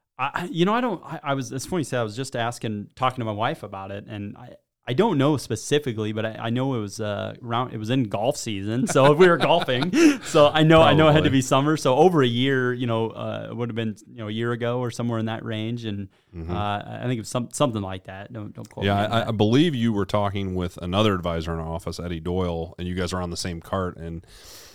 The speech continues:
Speaker 2: we were driving back, I believe, from, from, uh, from Glen Oaks down in Des Moines. I think it was when
Speaker 1: Yeah,
Speaker 2: we
Speaker 1: yeah.
Speaker 2: played down
Speaker 1: Yeah,
Speaker 2: there,
Speaker 1: yep.
Speaker 2: and he was on the same cart as you. And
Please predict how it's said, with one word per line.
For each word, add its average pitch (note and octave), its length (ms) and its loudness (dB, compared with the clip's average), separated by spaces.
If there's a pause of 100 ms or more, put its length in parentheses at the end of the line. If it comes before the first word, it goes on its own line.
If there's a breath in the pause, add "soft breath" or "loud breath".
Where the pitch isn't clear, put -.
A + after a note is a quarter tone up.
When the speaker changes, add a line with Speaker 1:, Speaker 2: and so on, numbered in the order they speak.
(240 loud breath)
Speaker 2:
we A2 200 0
were F#3+ 120 2
driving G#2 400 -8
back, A2+ 280 -12
I G#2 80 -10
believe, A#2 360 -4
from, F#2+ 500 -4 (200)
from, G#2 460 -2
uh, F2 320 -2 (100)
from A2+ 220 -2
Glen G2+ 280 -2
Oaks C#3+ 240 -6
down A2+ 140 -6
in G2+ 100 -8
Des F#2 80 -8
Moines. G2+ 440 -6
I - 60 -20
think A#2+ 240 -4
it F3+ 40 -6
was C3 140 -4
when C#3 100 0
Speaker 1:
Yeah, C#3+ 120 6
Speaker 2:
we C#3+ 60 6
Speaker 1:
yeah. B2+ 80 4
Speaker 2:
played C3+ 140 4
down B2+ 220 6
Speaker 1:
Yeah, A#2 60 6
Speaker 2:
there, C#3 220 4
Speaker 1:
yep. B2+ 200 2
Speaker 2:
and A#2+ 80 2
he C3+ 80 4
was D3 140 2
on B2 120 2
the A2 80 0
same A2 200 -2
cart G#2 220 0
as F2 120 -6
you. G2+ 380 0 (560 soft breath)
And G2+ 360 0